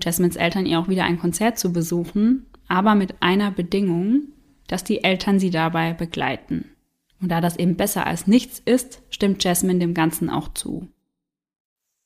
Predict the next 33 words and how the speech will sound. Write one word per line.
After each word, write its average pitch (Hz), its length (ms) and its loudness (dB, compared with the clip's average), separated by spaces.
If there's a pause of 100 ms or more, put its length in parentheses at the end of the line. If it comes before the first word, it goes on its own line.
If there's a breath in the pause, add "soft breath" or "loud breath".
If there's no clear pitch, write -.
(340)
Vor - 260 2
Ort 226 180 6
verlieren 214 340 8
sie 233 100 4
ihre 180 180 2
Tochter 175 300 -6
allerdings 170 380 0
bereits 170 300 -4
nach 170 120 -2
dreißig 170 400 -4
Minuten 180 760 2
und 180 240 -4
als 185 260 0
sie 185 340 0 (520)
danach 202 560 2
nach 175 200 2
ihr 175 160 -2
suchen, 226 680 4
landen 190 300 2
sie 202 100 2
in 185 100 2
einer 175 240 2
Gasse 180 300 -2
hinter 202 420 0
der 151 140 -2
Veranstaltung. - 920 -6 (800)
Und 196 120 0
da 208 120 6
erwischen 226 440 4
sie 196 160 0
Jasmine 185 640 2 (460)
mit 220 320 0
Jeremy 170 540 2